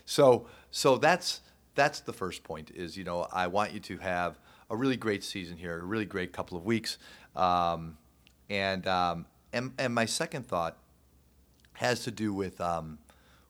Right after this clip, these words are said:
with the new year. Um, every, i-, in my office, with my clients, in every single session in the last couple of weeks here of December, I always use the idea of the new year. It's totally arbitrary,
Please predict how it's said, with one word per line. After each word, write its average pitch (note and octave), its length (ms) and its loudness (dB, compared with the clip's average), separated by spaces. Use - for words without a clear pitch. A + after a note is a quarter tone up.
with - 380 -2
the B2+ 100 2
new B2+ 120 -2
year. G#2 380 -4
Um, F2+ 500 2
every, C3 340 2
i-, - 140 -6
in D3+ 160 -4
my C3 200 4
office, - 500 -2
with A2+ 240 -4
my A2 140 2
clients, E2 720 -8
in G2+ 200 -6
every C3 240 0
single B2+ 340 -6
session F2+ 680 -4
in F#2+ 80 -12
the F2+ 100 -6
last F2+ 340 -2
couple F#2 260 -6
of D#2+ 200 -12
weeks F#2 300 -6
here E2 320 -6
of E2 240 -6
December, D#2 580 -8
I F#2+ 200 0
always B2 680 2
use A2 600 0
the F#2 180 -6
idea F2 460 -4
of E2 240 -10
the F2+ 80 -8
new E2+ 120 -10
year. D#2 440 -14
It's C#3+ 180 -8
totally F#3 420 -4
arbitrary, E2 680 -8